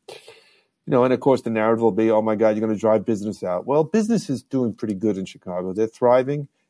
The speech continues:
and they're still committed to this place. And you see us growing as a tech center. Uh, you see us investing in transportation in a big way. So, you know, there's a lot to be positive about here.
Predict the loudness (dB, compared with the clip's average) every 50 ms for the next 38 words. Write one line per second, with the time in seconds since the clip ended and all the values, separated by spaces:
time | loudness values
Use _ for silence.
0 | _ _ _ -6 -4 -4 -6 -8 -10 _ _ -4 _ 0 0 0 2 0 -2 0
1 | 0 0 0 0 0 0 -2 -4 -4 -4 -8 -8 _ -6 -6 -6 -6 -8 -8 -6
2 | -6 -4 -6 -6 -4 -2 -2 -2 -2 -2 -6 _ -20 _ _ _ _ 0 0 0
3 | 0 0 2 4 6 6 6 4 2 0 0 0 -2 -4 -2 -2 -2 -2 -2 -6
4 | -6 -6 -6 -4 -6 -8 -10 -12 -16 _ _ _ _ _ _ _ -2 -2 -2 -2
5 | -4 -6 -8 -6 -2 2 4 4 4 2 0 -4 -4 0 0 0 0 0 -2 -4
6 | -4 -2 -2 -4 -8 -8 -10 -10 -8 -4 -4 -4 -4 -4 -6 -10 -6 -4 -2 -2
7 | -2 -4 -4 -4 -4 -2 -2 -2 2 2 2 2 4 2 2 2 2 0 -2 -4
8 | -8 _ _ _ _ _ _ _ _ _ _ -18 -2 2 4 4 6 4 4 2
9 | -2 -8 _ _ _ _ _ _ _ _ 0 2 4 4 6 6 6 4 6 6
10 | 4 4 2 0 0 0 0 0 0 0 2 2 2 2 2 0 0 0 0 0
11 | 2 2 2 2 0 -2 _ -2 -2 0 0 -2 -2 -6